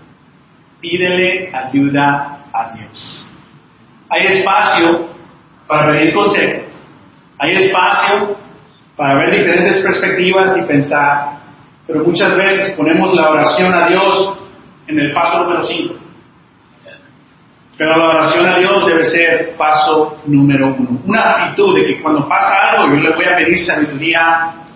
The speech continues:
a Dios. Sabiduría no es intele-, ser intelectual,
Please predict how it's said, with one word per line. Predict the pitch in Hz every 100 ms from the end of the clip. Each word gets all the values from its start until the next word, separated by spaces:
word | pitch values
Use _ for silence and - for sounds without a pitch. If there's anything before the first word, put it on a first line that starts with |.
| - - -
a | 127
Dios. | 127 123 - - - - - - - -
Sabiduría | - - 202 208 208 254 233
no | 233
es | 240 - - -
intele-, | 196 190 190 180 185 - - -
ser | 220 240
intelectual, | 214 185 - 180 - - - -